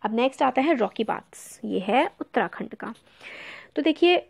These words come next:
ये बच्चे बताते हैं कि "हम लोग माउंटेन्स में रहते हैं, पहाड़ों में, जो रास्ते हैं ना वो बड़े पथरीले होते हैं और उबड़ खाबड़ होते हैं। चिल्ड्रन जो रहते हैं प्लेन्स में उनको बहुत ही ज़्यादा दिक्कत होती है ऐसे पहाड़ों पे चढ़ने, चलने में, मगर हम तो इस पे बहुत ही आराम से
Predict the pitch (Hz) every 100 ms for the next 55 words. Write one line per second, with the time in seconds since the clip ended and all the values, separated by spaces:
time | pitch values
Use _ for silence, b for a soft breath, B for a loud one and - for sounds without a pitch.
0 | - 269 262 - 294 294 262 220 233 220
1 | 262 320 302 240 220 330 302 214 208 208
2 | 220 220 226 190 - 330 339 262 220 202
3 | 202 208 190 180 202 196 208 196 - 247
4 | 220 220 339 349 311 320 320 240 - 220
5 | 220 240 208 214 254 294 226 196 202 -
6 | 190 208 214 196 202 208 202 208 B B
7 | B - 269 233 262 330 359 - 233 269
8 | 247 226 220 269 294 294 233 233 254 247
9 | 294 381 - _ _ 269 247 - 285 330
10 | 359 - - 226 226 277 285 247 269 233
11 | - 233 247 - 214 240 269 226 - 277
12 | 220 208 196 220 415 466 - 214 196 -
13 | - - 214 202 185 190 214 240 330 269
14 | 208 208 214 214 - 381 370 359 359 330
15 | 254 220 - 403